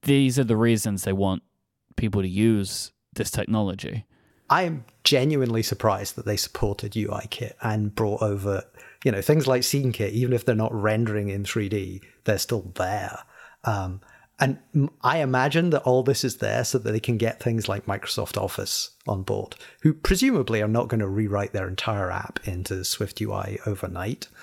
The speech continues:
Speaker 2: So I, I, on the one hand, I see why they did it. It's pragmatic and it makes sense. And they actually support a lot more stuff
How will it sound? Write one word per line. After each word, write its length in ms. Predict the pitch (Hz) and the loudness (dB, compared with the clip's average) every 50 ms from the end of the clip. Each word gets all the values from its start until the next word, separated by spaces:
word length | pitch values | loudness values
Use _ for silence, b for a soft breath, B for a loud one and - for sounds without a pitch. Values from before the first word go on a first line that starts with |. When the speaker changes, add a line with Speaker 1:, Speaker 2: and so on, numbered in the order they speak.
| B B B B B B B B B B B B B | B B B B B B B B B B B B B
Speaker 2:
So 400 | - - 143 135 127 127 123 - - - _ _ _ _ _ _ _ _ _ - - | 2 4 4 4 4 2 0 -2 -6 -12 _ _ _ _ _ _ _ _ _ -4 -2
I, 160 | - - - - | 0 0 0 0
I, 180 | - 147 147 156 - - _ _ _ | 0 0 0 0 -4 -12 _ _ _
on 140 | 170 165 160 | 2 4 4
the 80 | 165 | 4
one 140 | 156 170 175 | 4 4 4
hand, 200 | 151 170 175 165 | 2 2 4 4
I 60 | 151 | 4
see 180 | 131 - - 160 | 4 4 4 4
why 200 | 139 135 131 131 | 4 4 4 4
they 120 | 117 117 | 2 2
did 160 | 107 113 107 135 | 2 2 2 2
it. 140 | 165 175 | 2 4
It's 140 | 120 123 113 | 2 0 0
pragmatic 680 | - - - 123 113 101 104 101 110 110 - - 175 - | -2 0 0 0 2 2 0 -2 -2 0 2 2 2 2
and 100 | 123 107 | 0 0
it 60 | 104 | 0
makes 220 | 101 95 - - | -2 -4 -4 -2
sense. 320 | - 113 104 107 113 - - | -2 0 0 0 0 -2 0
And 160 | - 131 120 | 2 4 4
they 80 | 127 131 | 4 4
actually 300 | 131 143 - - 127 117 | 2 0 0 -2 -2 -2
support 420 | - 123 - - 127 113 - - | 0 -2 2 2 2 4 4 2
a 20 | |
lot 300 | 104 95 110 113 113 - | 2 2 2 2 0 0
more 260 | 123 117 110 101 101 98 | 0 0 0 0 0 -2
stuff 420 | - - - 101 95 - - - | -2 -2 -2 -4 -4 -6 -10 -16